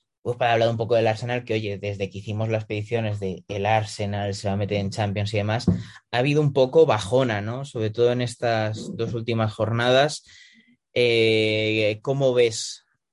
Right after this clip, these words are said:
las posibilidades del Arsenal, eh, para esta cuarta plaza? Porque lo cierto es que se ha apretado todo mucho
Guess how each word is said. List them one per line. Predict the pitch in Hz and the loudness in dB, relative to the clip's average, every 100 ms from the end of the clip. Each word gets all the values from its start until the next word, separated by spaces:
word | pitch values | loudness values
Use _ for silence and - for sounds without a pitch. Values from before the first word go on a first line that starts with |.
| _ | _
las | 117 117 113 | -6 -6 -2
posibilidades | 117 123 113 113 113 120 113 110 | -2 0 2 2 4 4 0 0
del | 120 113 | 0 2
Arsenal, | 120 117 - 123 117 117 110 - _ | 0 -2 -4 -6 -4 -4 -6 -8 _
eh, | 117 113 110 110 | 0 2 0 0
para | 110 113 | -2 -4
esta | 113 113 | -6 -8
cuarta | 120 110 110 | -8 -4 -4
plaza? | 120 117 147 | -4 -4 -6
Porque | - 113 - 101 - | -4 -6 -4 -6 -4
lo | 110 113 | -2 0
cierto | 113 127 131 - 170 175 | 2 4 4 4 2 2
es | 120 | -4
que | - | -4
se | - | -2
ha | 135 | -2
apretado | 135 131 127 135 123 117 | 0 0 2 2 2 2
todo | 127 123 | 0 0
mucho | 120 131 143 - 143 | -2 -6 -6 -8 -10